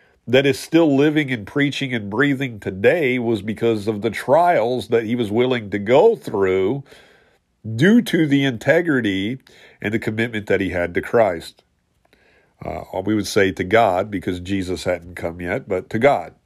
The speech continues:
In fact, we read his story that, you know, the story of Daniel in the lion's den, where it records that Daniel,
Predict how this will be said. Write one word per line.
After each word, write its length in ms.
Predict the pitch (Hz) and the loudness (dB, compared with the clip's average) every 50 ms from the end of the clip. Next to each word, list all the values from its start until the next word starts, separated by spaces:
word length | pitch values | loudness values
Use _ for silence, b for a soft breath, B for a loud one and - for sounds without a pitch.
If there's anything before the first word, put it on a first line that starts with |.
| _ _ _ _ _ _ _ _ _ _ _ _ _ b b b b b b b b b b b | _ _ _ _ _ _ _ _ _ _ _ _ _ b b b b b b b b b b b
In 120 | 120 117 | -2 -2
fact, 460 | 107 - - 101 92 98 110 127 - 107 | 0 2 2 4 4 4 4 2 0 0
we 140 | 101 104 | 0 2
read 260 | 101 104 110 113 117 123 | 2 2 2 2 2 0
his 240 | 117 117 120 113 | 0 0 0 0
story 540 | - - - - 110 107 104 98 98 104 123 | -4 -4 -2 2 4 4 4 4 4 2 2
that, 360 | 123 113 104 98 101 110 - b b b b b b b b b b b _ | 0 2 2 4 2 2 -2 b b b b b b b b b b b _
you 180 | - 104 113 123 | -6 -6 -4 -2
know, 320 | 123 123 117 110 113 113 | 0 0 0 0 0 -2
the 300 | 110 117 117 113 110 107 | -2 -2 -2 0 0 -2
story 500 | - - - - - 170 175 170 165 156 | -4 -8 -14 -4 2 2 4 4 4 2
of 160 | 143 131 120 123 | -2 -2 -2 -2
Daniel 400 | 135 143 147 143 151 147 135 135 | 0 0 2 2 2 2 2 0
in 80 | 131 | 0
the 100 | 120 123 | 0 0
lion's 580 | 120 127 139 160 190 226 220 160 139 120 107 110 | 2 2 2 2 2 0 -2 -4 -6 -8 -6 -2
den, 340 | 120 117 117 131 147 147 131 | 0 0 0 0 0 0 0
where 420 | 117 113 117 117 110 113 110 b b b b b b b | 2 4 4 4 4 2 0 b b b b b b b
it 180 | b - 175 202 | b 0 0 2
records 840 | 180 180 170 143 - - 113 101 101 101 127 160 151 - - - - _ _ _ _ _ _ _ _ _ _ _ _ _ _ _ _ _ _ _ _ | 0 0 -2 -2 -2 -2 0 2 2 2 0 -2 -6 -12 -16 -18 -20 _ _ _ _ _ _ _ _ _ _ _ _ _ _ _ _ _ _ _ _
that 300 | - 117 117 113 107 113 | 2 2 2 2 2 0
Daniel, 720 | 131 151 196 226 226 220 202 135 110 104 104 107 131 156 | 0 2 2 0 -2 -2 -2 -2 -2 -2 -2 -2 -4 -6